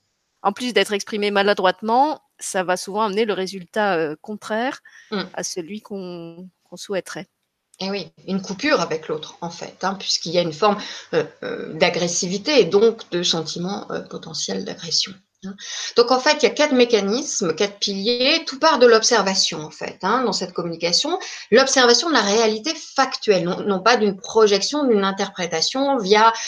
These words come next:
Speaker 2: nos filtres, nos croyances, nos peurs, hein. Imaginez que vous êtes comme une caméra.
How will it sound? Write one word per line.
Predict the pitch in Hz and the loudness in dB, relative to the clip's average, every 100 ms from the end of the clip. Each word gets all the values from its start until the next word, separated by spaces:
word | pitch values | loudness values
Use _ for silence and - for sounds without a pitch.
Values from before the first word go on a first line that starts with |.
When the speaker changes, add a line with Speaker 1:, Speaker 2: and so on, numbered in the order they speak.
| - 190 | -6 0
Speaker 2:
nos | 190 | 0
filtres, | 185 285 269 208 | 2 0 0 -2
nos | 196 | -2
croyances, | 185 180 220 262 262 | -2 2 4 2 2
nos | 220 202 | 0 0
peurs, | 160 135 - - | -2 -4 -6 -2
hein. | 226 247 - - | -2 -2 -12 -2
Imaginez | 226 254 254 247 285 392 | 4 6 6 4 2 2
que | 320 | -2
vous | 254 | 2
êtes | 302 311 - | 2 2 0
comme | 320 294 | 2 4
une | 277 262 | 4 4
caméra. | 262 247 233 175 165 | 6 8 6 6 2